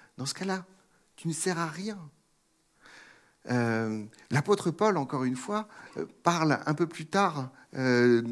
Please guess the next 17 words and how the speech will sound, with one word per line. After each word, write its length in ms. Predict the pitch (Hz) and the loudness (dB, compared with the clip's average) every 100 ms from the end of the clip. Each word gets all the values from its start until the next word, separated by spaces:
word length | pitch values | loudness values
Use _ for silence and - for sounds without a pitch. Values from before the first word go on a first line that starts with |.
| 131 127 123 | -6 -8 -4
enfin 260 | 135 135 | 4 4
dans, 180 | 127 131 | 4 2
dans, 200 | 127 123 | 0 -2
dans, 180 | 127 117 | -4 -2
dans 140 | 123 | 0
l'épître 340 | 123 123 170 165 | 0 0 -4 -6
aux 60 | |
Corinthiens, 560 | - 123 123 - 190 175 | -6 -4 -4 -4 -6 -2
de « 200 | 143 120 - - | 0 -2 -6 -10
Si 180 | - 208 | -8 -6
vous 100 | 196 | -2
n'avez 240 | 139 120 | 0 0
pas 140 | 170 | 0
l'amour, 540 | 170 143 185 190 135 131 _ _ _ _ - - | 0 0 -2 -6 -6 -12 _ _ _ _ -20 -6
alors 200 | 151 175 | -2 -2
vous 160 | 156 165 | -2 -2
êtes 300 | 175 - | -2 -6